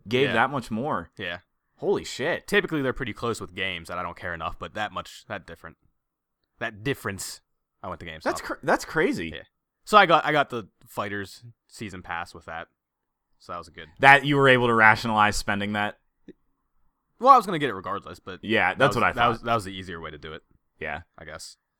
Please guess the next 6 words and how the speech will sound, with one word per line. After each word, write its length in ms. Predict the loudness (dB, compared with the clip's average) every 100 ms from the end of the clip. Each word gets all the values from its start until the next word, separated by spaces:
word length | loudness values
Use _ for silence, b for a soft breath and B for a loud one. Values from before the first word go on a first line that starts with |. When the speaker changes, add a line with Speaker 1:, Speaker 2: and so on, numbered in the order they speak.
| _ _ _ _ _ _ _ b b b b b b b b b b -2
Speaker 1:
Cool. 180 | 2 4 2 2
Speaker 2:
<sighs> 40 |
Speaker 1:
Good 140 | 0 0
story. 400 | 2 2 0 -4 -18 _ _ -20 _ _ _
Speaker 2:
Bananas 540 | -8 -4 -4 -4 -6
and 260 | -10 -12